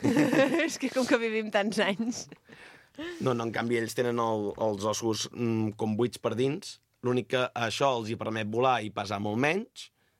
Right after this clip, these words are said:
Speaker 2: El que passa és que quan es trenquen un os, poques vegades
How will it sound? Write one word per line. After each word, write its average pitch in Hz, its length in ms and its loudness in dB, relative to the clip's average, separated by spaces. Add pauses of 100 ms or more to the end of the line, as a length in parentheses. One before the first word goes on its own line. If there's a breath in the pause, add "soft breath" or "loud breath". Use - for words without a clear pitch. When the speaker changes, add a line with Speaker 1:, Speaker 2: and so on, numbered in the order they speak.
(260)
Speaker 2:
El 123 160 0
que 117 80 0
passa 117 240 -2
és 113 80 -10
que 110 80 -10
quan 117 140 0
es 107 80 -12
trenquen 113 260 0
un 113 80 2
os, 123 220 2 (1500 soft breath)
poques 123 320 0
vegades 120 800 0